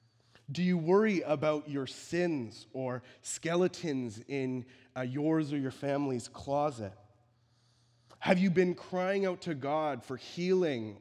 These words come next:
or deliverance or anything new? Have months or years of pain and disappointment made you numb?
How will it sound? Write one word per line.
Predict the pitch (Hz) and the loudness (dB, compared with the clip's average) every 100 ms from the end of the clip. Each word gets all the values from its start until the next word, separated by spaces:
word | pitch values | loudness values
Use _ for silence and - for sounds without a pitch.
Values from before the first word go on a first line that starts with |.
| - | -4
or | 151 147 | -4 -2
deliverance | 120 147 143 165 165 160 117 - - - | -4 -2 2 0 0 -2 -4 -8 -16 -8
or | 151 151 - - _ - | -4 -4 -6 -16 _ 4
anything | 202 240 233 - 220 214 202 | 6 6 4 4 6 6 6
new? | 175 180 175 101 - - - _ _ _ _ _ _ _ _ _ _ _ _ _ _ _ _ _ _ _ _ _ _ - | 8 8 8 4 -6 -20 -20 _ _ _ _ _ _ _ _ _ _ _ _ _ _ _ _ _ _ _ _ _ _ -12
Have | - 143 | -8 -6
months | 143 156 185 202 - - | -4 0 0 -2 -12 -8
or | 143 131 | -4 -2
years | 127 139 143 143 143 143 | 0 2 2 2 -2 -6
of | 123 - | -12 -12
pain | - 127 127 131 131 123 | -6 -2 0 -2 -4 -6
and | 110 | -8
disappointment | 107 110 110 - 107 101 107 92 - _ _ _ _ | -6 -8 -10 -10 -12 -10 -14 -14 -16 _ _ _ _
made | 107 107 104 | -10 -8 -8
you | 104 127 | -6 -6
numb? | 95 80 | -8 -12